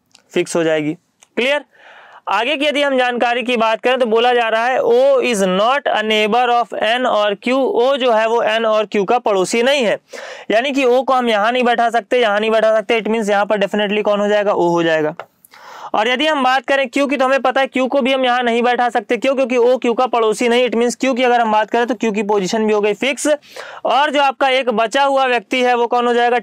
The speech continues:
T हो जाएगा, तो T को हम यहाँ पर बैठा लेंगे। इस प्रकार से आपका अरेंजमेंट क्या है, बन करके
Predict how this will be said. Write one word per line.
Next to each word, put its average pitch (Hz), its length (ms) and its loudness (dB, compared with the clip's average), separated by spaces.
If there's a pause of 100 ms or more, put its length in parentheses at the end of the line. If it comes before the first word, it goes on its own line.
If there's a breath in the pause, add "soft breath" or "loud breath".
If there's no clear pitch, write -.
T 247 120 0
हो 240 120 2
जाएगा, 233 240 2
तो 240 100 0
T 220 180 -4
को 226 80 0
हम 208 100 0
यहाँ 196 160 2
पर 214 140 2
बैठा 208 260 0
लेंगे। 233 240 0
इस 240 100 -2
प्रकार 196 320 0
से 208 100 -2
आपका 202 240 0
अरेंजमेंट 190 400 0
क्या 208 160 0
है, 220 80 2
बन 175 220 0
करके 180 400 -2